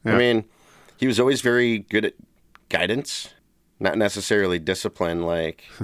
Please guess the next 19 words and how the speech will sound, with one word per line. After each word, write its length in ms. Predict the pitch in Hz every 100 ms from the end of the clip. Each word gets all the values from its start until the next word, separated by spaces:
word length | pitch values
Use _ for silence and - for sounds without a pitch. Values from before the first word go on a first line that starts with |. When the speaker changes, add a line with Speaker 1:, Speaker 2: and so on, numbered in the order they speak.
| - _
Speaker 1:
<laughs> 400 | _ _ - -
Speaker 2:
you 120 | 95
know, 160 | 82 78
he 100 | 85
didn't 200 | 90 101
have 120 | 90 -
to 60 |
come 220 | - 104 85
down 200 | 92 101
on 100 | 82
me 120 | 82
for 120 | 76 80
anything. 420 | 78 82 82 87
Speaker 1:
Yeah. 260 | 101 85
Speaker 2:
You 60 | 85
know, 120 | 85
we 120 | 87 82
worked 240 | 95 -
together, 520 | 76 80 87 87 87